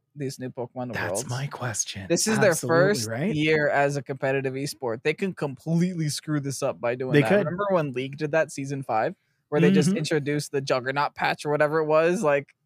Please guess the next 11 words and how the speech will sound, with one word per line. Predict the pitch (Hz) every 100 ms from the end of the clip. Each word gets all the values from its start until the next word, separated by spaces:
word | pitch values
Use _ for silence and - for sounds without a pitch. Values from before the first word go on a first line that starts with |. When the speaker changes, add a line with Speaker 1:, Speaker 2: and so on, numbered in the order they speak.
| _ _
Speaker 1:
a | 170
week | 165 156 175
before | - 180 202 180
Worlds, | 160 160 190 196
and |
was | 170
like, | 180
"Yeah, | 285 427
it's | 415
fine." | - 143 143 156 _ _ -
Speaker 2:
Yeah. | 120